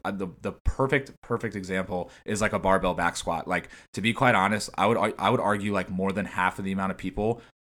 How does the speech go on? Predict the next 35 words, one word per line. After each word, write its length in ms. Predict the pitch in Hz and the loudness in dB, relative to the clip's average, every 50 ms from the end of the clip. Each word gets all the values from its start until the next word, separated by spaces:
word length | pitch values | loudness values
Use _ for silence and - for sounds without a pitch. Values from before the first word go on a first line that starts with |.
| _ _ _ - 120 | _ _ _ -4 -2
in 100 | 110 107 | 0 0
the 60 | 98 | 0
world 320 | 85 92 90 92 101 95 | 0 -2 -2 -2 -2 -2
who 80 | 98 95 | -2 -2
back 220 | 92 92 92 - | 0 0 0 0
squat, 340 | - - 117 107 113 - - | 0 2 4 4 4 2 0
like, 200 | 98 90 - - - _ _ - | -4 -8 -8 -10 -18 _ _ -6
are 80 | 95 92 | -6 -4
back 220 | 92 82 80 - | -4 -8 -12 -10
squatting 480 | - - 92 85 80 80 80 82 78 - _ - | -10 -8 -8 -8 -8 -10 -12 -14 -16 -18 _ -8
incorrectly 600 | 107 101 - - - 80 71 - - 73 69 - - _ | -6 -4 -4 -4 -6 -6 -8 -10 -12 -14 -16 -18 -14 _
or, 160 | - 98 101 98 | -4 -2 0 0
like, 240 | 98 90 87 - - - | 0 0 0 -2 -4 -4
in 160 | 104 104 101 | -2 -2 -2
a 60 | 95 | -2
very 500 | 85 101 98 98 101 101 98 98 95 - - - - - - - _ _ - 110 | -2 0 2 2 4 4 4 2 0 -2 -8 -20 -20 -20 -20 -20 _ _ 0 2
uncomfortable 580 | 113 113 104 - 113 104 - - 101 98 95 | 2 2 2 0 -2 -4 -2 -2 -2 -4 -4
position, 480 | - 95 95 139 143 143 - 139 135 131 | -4 0 2 2 2 4 4 2 2 2
or 100 | 110 101 | 0 0
they're 140 | 98 95 92 | 0 -2 -4
pushing 440 | - - 117 110 - 117 107 104 | -2 -2 -4 -2 -2 0 0 0
their 120 | 101 95 92 | -2 -2 -4
joint 300 | 92 110 113 120 113 101 | -2 -2 0 0 0 0
angles 360 | 113 110 107 110 107 104 90 | 0 0 0 0 -2 -4 -4
into, 640 | - - 101 101 - - 104 101 98 98 95 92 - - - - - - | -4 -4 -4 -4 -4 -4 -2 -2 0 0 -2 -4 -6 -10 -18 -20 -16 -10
you 60 | 90 90 | -8 -6
know, 60 | 87 | -4
situations 600 | - - 117 101 104 98 98 98 - 101 98 90 | -4 -2 -2 0 2 2 2 2 2 0 -2 -2
that 160 | 95 87 - - | -2 -4 -2 -4
are 80 | 90 | -6
just 280 | 92 - - 110 - - | -4 -4 -4 -4 -4 -2
do 120 | - 107 | -2 0
not 200 | 107 101 85 - | 0 0 0 -2
feel 180 | - 95 87 82 | -6 -8 -8 -8
good. 240 | - 69 58 - | -8 -10 -12 -12